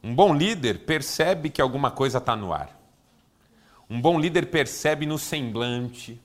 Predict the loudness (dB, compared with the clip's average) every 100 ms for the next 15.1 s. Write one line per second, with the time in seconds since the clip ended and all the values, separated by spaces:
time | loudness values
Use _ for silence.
0 | _ _ _ _ _ _ _ -6 4 6
1 | 6 4 0 -2 -4 -6 -6 -12 -4 2
2 | 2 2 -4 -4 -6 2 2 2 -20 -2
3 | 2 4 4 2 0 -4 -4 -6 -10 _
4 | _ _ 2 2 4 0 0 0 -2 -4
5 | -4 -4 -6 -4 0 0 2 0 0 -6
6 | -6 -12 -6 -6 -4 -6 -4 -4 -2 0
7 | 0 0 -2 -2 0 -2 -4 -4 2 4
8 | 4 0 -4 -2 -4 -2 -4 0 0 0
9 | -6 -20 _ _ _ _ _ _ _ _
10 | -2 2 2 0 0 0 2 0 0 0
11 | -2 -2 0 0 0 -2 -2 -2 -2 0
12 | 0 4 2 4 8 8 6 -2 4 8
13 | 8 8 4 4 4 2 0 0 2 2
14 | 2 0 2 2 2 2 2 0 -4 -16
15 | -20